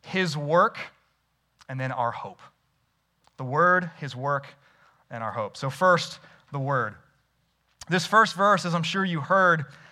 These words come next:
if you're familiar with it even more so, it's densely packed, uh, with foundational truth. So I want to break it down for us a little bit and then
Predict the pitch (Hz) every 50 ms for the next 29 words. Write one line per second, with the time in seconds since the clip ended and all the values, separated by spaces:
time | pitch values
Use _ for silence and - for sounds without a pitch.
0 | _ 135 127 165 165 - 165 170 180 190 180 170 165 160 160 160 156 151 151 160
1 | 170 175 175 170 180 160 147 151 160 - - 131 120 - 175 180 214 240 240 -
2 | - 220 208 202 175 165 - - - 196 190 170 151 139 - - - - _ _
3 | _ _ _ _ _ _ 147 147 156 165 160 165 - 175 165 170 165 170 185 202
4 | 190 - 208 190 175 165 - - 185 180 160 120 - - - - _ _ _ _
5 | _ _ _ _ _ _ _ - 180 190 233 214 156 147 196 214 220 214 220 165
6 | 180 185 185 190 190 185 - 185 175 160 165 170 160 160 160 156 156 156 156 147
7 | 151 156 156 156 147 147 135